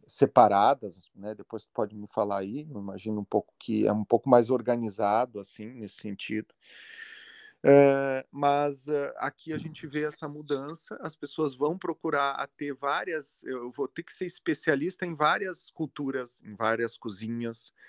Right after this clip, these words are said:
pra que as ofertas que forem me colocadas, eu consiga daqui a pouco a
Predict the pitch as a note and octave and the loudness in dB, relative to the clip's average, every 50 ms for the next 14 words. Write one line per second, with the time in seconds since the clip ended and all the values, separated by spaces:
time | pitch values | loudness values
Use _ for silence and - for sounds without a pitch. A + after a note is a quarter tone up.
0 | - - - _ _ - C#3 C3+ - - D3+ D3+ D3 C#3+ C#3 D3 D3 - - D3 | -20 -20 -20 _ _ 2 2 2 2 0 -2 0 0 0 2 0 -2 -2 0 0
1 | C#3 D#3 - - - E3+ - - - D3 - - - C#3+ C#3+ D3 C#3+ C#3+ C#3 C3 | 0 0 -2 -4 -10 -12 -12 -12 -14 -14 -6 0 2 2 2 2 0 -10 -12 -14
2 | B2 A#2+ A#2 A2+ A2 A2+ _ _ _ _ _ _ _ _ - C3 B2+ A#2+ - - | -14 -14 -16 -18 -20 _ _ _ _ _ _ _ _ _ -4 -4 -4 0 2 4
3 | B2 A#2 A2 - - B2 A#2+ C#3+ F3 E3+ D3+ D3 B2+ A2+ C3 C#3 C3+ - D#3+ D#3 | 4 4 4 2 4 4 4 4 4 0 -4 -6 -6 -4 -4 -4 -4 -4 -8 -10
4 | D3+ - - - D#3+ E3 D#3+ E3 E3+ D#3+ D#3+ E3 D#3+ - E3+ D#3+ _ - D3 D3+ | -10 -10 -10 -10 -10 -8 -4 -2 -2 -2 -2 -4 -4 -6 -8 -6 _ -2 -2 -2
5 | - _ _ - F3+ F3 F3 F3 E3+ F3+ - - F3+ F3 F3 F3 F3+ F#3 - A2 | -4 _ _ -6 -4 -2 -2 -2 -4 -6 -8 -6 -4 -2 -2 -2 -2 -4 -6 -10